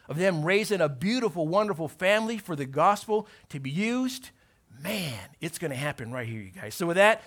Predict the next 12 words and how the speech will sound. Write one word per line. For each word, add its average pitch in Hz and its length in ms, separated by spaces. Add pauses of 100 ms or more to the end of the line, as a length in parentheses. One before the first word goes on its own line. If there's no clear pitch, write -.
(180)
let's 208 180
all 202 180
stand. 247 640 (400)
And 151 120
as 156 100
Solomon 226 440
dedicated 220 640
the 180 80
temple, 254 520 (800)
imagine, 202 580
y'all, 170 420 (500)
there, 220 480